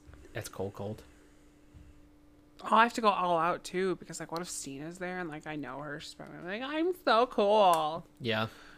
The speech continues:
Speaker 2: Yeah, I gotta put a bitch in her place.
Speaker 1: We have
Speaker 2: Might get a little too drunk, might kill someone. Like, you never know.
Speaker 1: That's intense.
Speaker 2: Been there, done that.
Speaker 1: What?
Speaker 2: Not literally.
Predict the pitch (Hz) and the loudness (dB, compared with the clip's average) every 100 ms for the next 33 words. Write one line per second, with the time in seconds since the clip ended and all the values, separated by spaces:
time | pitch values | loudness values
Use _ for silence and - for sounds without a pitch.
0 | - 185 147 92 170 170 175 175 175 165 | -4 2 2 0 -8 -6 -6 -2 -4 -2
1 | 151 - - 185 175 - - 131 127 170 | -6 -8 -6 0 0 0 -4 -2 -2 -2
2 | 160 165 175 196 180 175 170 170 175 170 | 0 2 2 4 4 4 2 -2 0 0
3 | 190 208 185 170 185 180 - 139 113 90 | 0 -2 -4 -2 -2 -4 -6 -8 -10 -14
4 | 170 - 170 170 165 156 151 143 - 170 | -16 -6 -6 -2 -2 -2 -4 -6 -10 -16
5 | 180 175 117 117 262 - 87 143 - - | -18 -6 -6 -4 -4 -4 -4 -6 -12 -16
6 | - - 170 170 160 156 170 160 113 147 | -6 0 2 2 0 -2 -4 -8 -10 -12
7 | - - - _ 139 160 262 415 - 170 | -18 -20 -20 _ 6 12 12 12 8 2
8 | 151 151 151 - - | 2 -4 -8 -10 -12